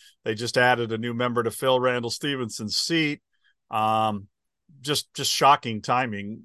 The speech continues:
given the fact that we know he would like to be involved in this decision and he is checking out and we just don't know why. But, uh, I'm thrilled because you know how I feel. I,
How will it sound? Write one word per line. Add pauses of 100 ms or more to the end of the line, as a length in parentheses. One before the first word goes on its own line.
(120)
given
the
fact
that (240)
we
know
he
would
like
to
be
involved
in
this
decision
and
he
is
checking
out
and
we
just
don't
know
why. (200)
But,
uh, (400)
I'm
thrilled (120)
because
you
know
how
I
feel.
I,